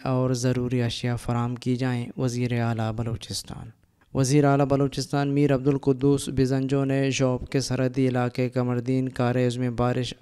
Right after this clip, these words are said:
और सैलाबी पानी से होने वाले नुकसानात का नोटिस लेते हुए डीजीपी, डीएम और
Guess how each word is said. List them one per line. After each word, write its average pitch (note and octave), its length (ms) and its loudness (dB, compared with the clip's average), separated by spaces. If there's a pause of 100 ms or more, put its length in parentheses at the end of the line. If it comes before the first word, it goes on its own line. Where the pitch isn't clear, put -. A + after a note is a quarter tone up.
और A#2+ 320 -2 (220)
सैलाबी C3 480 2
पानी B2 340 0
से B2+ 180 -2
होने B2+ 300 2
वाले B2 280 2
नुकसानात A#2+ 580 -2
का B2+ 140 -4
नोटिस A#2+ 380 -2
लेते A#2+ 360 -2
हुए B2 200 0
डीजीपी, B2 800 -2 (480)
डीएम C3+ 520 0 (100)
और A#2+ 400 0